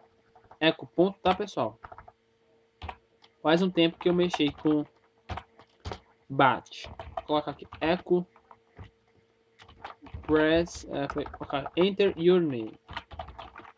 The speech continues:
Enter your name. Coloca aqui o negócio mais massa. Windows,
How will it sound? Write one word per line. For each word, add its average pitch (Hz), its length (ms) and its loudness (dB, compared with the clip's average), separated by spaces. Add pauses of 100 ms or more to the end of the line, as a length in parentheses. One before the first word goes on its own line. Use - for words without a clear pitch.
(300)
Enter 156 380 -4
your 165 240 4
name. 131 340 -2 (480)
Coloca 160 240 -2
aqui 196 400 2 (840)
o 147 100 0
negócio 170 640 4 (100)
mais 180 300 0
massa. 135 580 -2
Windows, 190 680 4